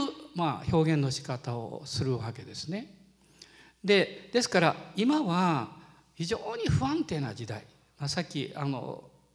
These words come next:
純子さんもおっしゃったように、自殺者もたくさんいますし、でももう一つ私はそういう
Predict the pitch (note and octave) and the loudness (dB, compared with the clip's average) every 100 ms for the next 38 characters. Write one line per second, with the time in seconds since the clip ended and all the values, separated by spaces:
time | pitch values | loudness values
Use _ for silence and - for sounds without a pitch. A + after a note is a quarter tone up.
0 | D3+ C3 C3+ A2 - B2+ F3+ D#3 D3+ C#3+ | -6 0 0 0 -4 -2 0 0 -2 -4
1 | - A2+ A#2+ D#3 B3 F#3+ - - - - | -8 -8 -4 -2 -2 -2 -6 -14 -18 -16
2 | B2 B2+ C3 A2+ - B2 G#2 G2 - - | -8 -4 -4 -4 -4 -6 -6 -8 -8 -8
3 | C#4+ B3+ D#3 B2 A2+ - D3 A#2+ G2+ - | -6 -4 -2 -2 -4 -4 -2 -4 -6 -12
4 | - _ _ - - - - B3 C4+ G#3 | -20 _ _ -20 -20 -18 -4 2 4 4
5 | - - G3 C4+ D#4 F#4+ G#4 D#4+ G#3 G3+ | 0 -4 4 6 6 2 -2 0 -2 -2
6 | F#3 G3 F#3+ F3+ - - - - A3 A3 | 0 4 6 4 0 -12 -6 2 4 4
7 | G3+ | 0